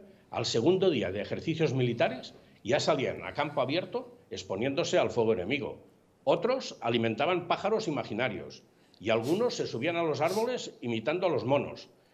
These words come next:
E incluso los hubo que apuntaban, eh, con sus armas a sus propios compañeros.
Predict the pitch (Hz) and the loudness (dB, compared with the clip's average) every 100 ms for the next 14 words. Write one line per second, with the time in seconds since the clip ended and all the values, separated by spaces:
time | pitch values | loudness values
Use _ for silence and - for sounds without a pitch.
0 | _ - 107 107 160 160 160 131 156 214 | _ -6 -4 2 2 6 6 6 6 4
1 | 240 143 113 120 113 147 175 208 226 - | 4 0 0 0 0 0 2 0 -2 -8
2 | - - 110 110 110 110 123 113 120 113 | -18 -2 4 6 6 4 0 0 -2 0
3 | 135 180 196 147 120 98 123 131 135 117 | 2 2 0 -2 -4 -4 -4 -2 -2 -2
4 | 92 92 127 - - - | -2 -2 -2 -2 -8 -14